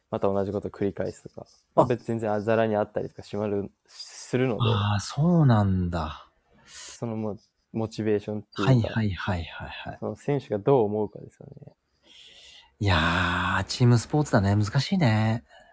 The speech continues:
Speaker 1: そうですね。やっぱそこをみんなでこう意識高くやっていけるかどうかが、強いチームっていうのは思いますね。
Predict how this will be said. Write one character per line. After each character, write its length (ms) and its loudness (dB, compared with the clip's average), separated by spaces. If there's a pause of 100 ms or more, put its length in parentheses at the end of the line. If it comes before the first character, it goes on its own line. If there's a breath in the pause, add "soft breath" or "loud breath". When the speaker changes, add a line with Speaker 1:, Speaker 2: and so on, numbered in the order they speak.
(640 loud breath)
Speaker 1:
そ 320 2
う 20 4
で 80 2
す 80 -8
ね。 60 -2
や 60 -2
っ 20 -10
ぱ 80 -4
そ 160 -4
こ 120 4
を 40 6
み 120 4
ん 60 2
な 80 4
で 100 4
こ 100 0
う 20 4
意 80 2
識 180 -14
高 240 -8
く 120 -4
や 80 2
っ 40 -6
て 200 -6
い 60 -2
け 120 -2
る 100 -2
か 120 -6
ど 140 -2
う 60 -6
か 140 -10
が、 340 -12 (920)
強 240 -2
い 80 -2
チ 180 -6
ー 100 -4
ム 100 -4
っ 40 -16 (280)
て 80 -2
い 120 2
う 20 2
の 100 2
は 60 4
思 180 0
い 40 -2
ま 120 -4
す 120 -16
ね。 80 -16